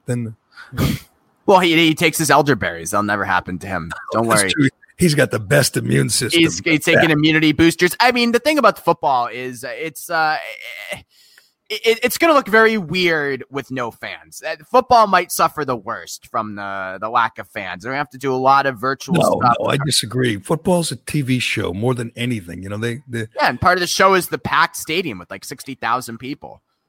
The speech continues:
Speaker 1: And, but they will have some fans. They'll have twelve, fourteen, sixteen thousand, whatever. I don't know why
Speaker 2: Well,
Speaker 1: baseball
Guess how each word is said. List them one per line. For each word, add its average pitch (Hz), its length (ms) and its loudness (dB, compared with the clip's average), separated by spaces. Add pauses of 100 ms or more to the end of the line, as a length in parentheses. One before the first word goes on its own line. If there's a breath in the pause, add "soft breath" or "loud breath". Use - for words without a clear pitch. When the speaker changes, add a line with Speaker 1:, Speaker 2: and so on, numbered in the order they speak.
Speaker 1:
And, 135 220 -2
but 151 180 2 (120)
they 156 120 4
will 165 140 2
have 156 200 4
some 175 240 2
fans. 117 340 -6
They'll 139 100 -4
have 123 120 -4
twelve, 123 380 2
fourteen, 127 520 0
sixteen 123 500 -6
thousand, 113 460 -4
whatever. 117 420 0
I 123 100 0
don't 135 120 2
know 131 80 2
why 123 140 2
Speaker 2:
Well, 120 100 0
Speaker 1:
baseball 120 500 -2